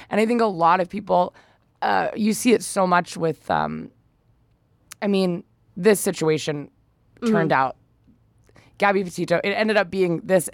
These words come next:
Speaker 2: Yeah.
Speaker 1: this is how it ended. But I feel like before, like, any information came out, a lot of people were like, "There's something off with that guy."
Speaker 2: Yeah.
Speaker 1: "There is something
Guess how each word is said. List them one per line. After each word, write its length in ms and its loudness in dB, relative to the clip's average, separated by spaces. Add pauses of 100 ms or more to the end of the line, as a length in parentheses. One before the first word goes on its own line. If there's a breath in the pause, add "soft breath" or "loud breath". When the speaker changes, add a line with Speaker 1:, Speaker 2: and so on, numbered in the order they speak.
Speaker 2:
Yeah. 220 2
Speaker 1:
this 140 2
is 80 -10
how 120 2
it 80 2
ended. 300 0
But 160 4
I 80 0
feel 140 -2
like 260 -2
before, 380 -2
like, 260 -2
any 220 0
information 480 -2
came 180 -6
out, 220 -6 (500 soft breath)
a 60 -4
lot 160 4
of 60 -2
people 220 -6
were 120 2
like, 320 -2 (600)
"There's 340 -2
something 360 -2
off 280 -6
with 140 -16
that 200 -18
guy." 400 -18
Speaker 2:
Yeah. 320 2
Speaker 1:
"There 180 4
is 120 -2
something 340 -6